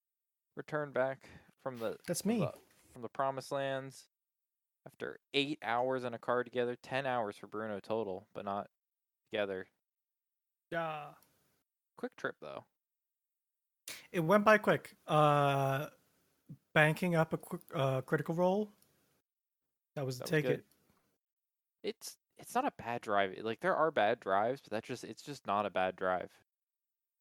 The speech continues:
Speaker 1: Other
Speaker 2: No,
Speaker 1: than
Speaker 2: it
Speaker 1: that,
Speaker 2: wasn't bad.
Speaker 1: other than that one stretch that has a bunch of the lights,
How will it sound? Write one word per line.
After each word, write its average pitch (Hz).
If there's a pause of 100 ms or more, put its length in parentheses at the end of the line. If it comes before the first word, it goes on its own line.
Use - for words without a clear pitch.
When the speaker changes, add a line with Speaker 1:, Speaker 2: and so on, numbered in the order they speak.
(140)
Speaker 1:
Other 135
Speaker 2:
No, 196
Speaker 1:
than 180
Speaker 2:
it 269
Speaker 1:
that, 247
Speaker 2:
wasn't 202
bad. 147 (500)
Speaker 1:
other 202
than 220
that 190
one 131
stretch -
that 110
has 113
a 117
bunch 110
of 113
the 107
lights, 95